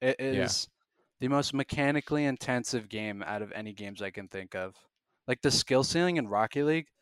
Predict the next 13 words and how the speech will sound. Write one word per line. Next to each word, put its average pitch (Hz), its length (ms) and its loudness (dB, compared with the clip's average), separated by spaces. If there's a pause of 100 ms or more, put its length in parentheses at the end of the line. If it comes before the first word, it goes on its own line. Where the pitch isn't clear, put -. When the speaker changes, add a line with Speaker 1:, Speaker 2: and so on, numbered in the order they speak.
(540)
Speaker 1:
is 131 480 4 (480)
so 160 920 8 (840)
insane. 113 680 0 (360)
It 139 120 0
is 139 120 4
so 165 460 6
insane, 120 560 0
and 110 180 -4
it's - 180 -4
so 156 260 4
hard 147 180 6
to 139 60 2
comprehend, 107 760 -2